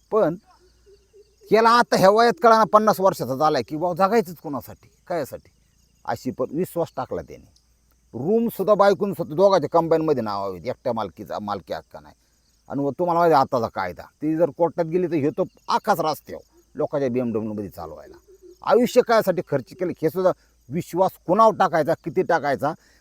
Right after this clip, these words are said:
कसा टाकायचा. शेवटी एक सांगतो, राजा जीवाला नाही ना, त्याला किंमत नाही. हातचं राखून ठेवण्याचे दिवस आले आहेत.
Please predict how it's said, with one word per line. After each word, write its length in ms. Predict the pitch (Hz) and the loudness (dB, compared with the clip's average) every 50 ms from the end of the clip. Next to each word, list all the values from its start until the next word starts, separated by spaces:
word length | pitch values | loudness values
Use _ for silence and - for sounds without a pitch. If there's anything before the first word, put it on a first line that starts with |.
| _ _ | _ _
कसा 220 | - 151 - - 143 | -6 -4 -4 -2 -4
टाकायचा. 480 | 113 139 139 127 135 127 104 95 - - - _ _ _ _ _ _ _ _ - | -4 -4 -4 -2 -2 -2 -2 -2 -4 -6 -8 _ _ _ _ _ _ _ _ -2
शेवटी 280 | 156 165 147 175 175 | -2 -2 0 2 4
एक 100 | 196 196 | 4 4
सांगतो, 500 | - - 180 165 151 123 104 135 147 175 - _ _ _ _ _ _ _ _ _ _ _ _ _ _ _ _ _ | 4 2 2 2 2 0 0 -2 -4 -4 -8 _ _ _ _ _ _ _ _ _ _ _ _ _ _ _ _ _
राजा 720 | - - 127 135 143 156 143 185 190 202 208 220 214 190 156 156 _ _ _ _ _ _ _ _ _ _ 90 90 82 82 | -6 0 4 6 6 6 6 8 8 8 8 8 6 0 -6 -12 _ _ _ _ _ _ _ _ _ _ -12 -12 -4 0
जीवाला 360 | 120 151 156 180 185 190 190 | 2 6 8 8 8 8 6
नाही 180 | 190 196 202 | 6 4 4
ना, 260 | 190 185 185 208 208 - - _ _ _ _ _ _ _ _ _ _ _ _ _ | 6 4 4 2 2 -2 -8 _ _ _ _ _ _ _ _ _ _ _ _ _
त्याला 140 | 113 113 110 - - | -4 -4 -4 -4 -4
किंमत 260 | 120 107 107 104 90 - _ | -4 -4 -2 -2 -4 -6 _
नाही. 160 | 85 78 - - _ _ _ _ _ _ _ _ _ _ _ _ _ - | -16 -20 -20 -20 _ _ _ _ _ _ _ _ _ _ _ _ _ -2
हातचं 420 | - 160 - _ _ - 190 196 185 | -2 -2 -2 _ _ 0 2 4 4
राखून 460 | 160 156 156 143 - - 156 160 151 | 4 4 0 0 -2 -4 -8 -8 -8
ठेवण्याचे 540 | - _ - 110 113 131 135 131 120 - 123 | -8 _ -6 -4 -4 -2 -2 -4 -4 -4 -6
दिवस 320 | 98 92 117 113 117 110 - - - | -4 -4 -4 -4 -4 -6 -6 -8 -8
आले 200 | 98 110 107 101 | -8 -6 -6 -6
आहेत. 240 | 92 78 80 73 | -8 -8 -12 -18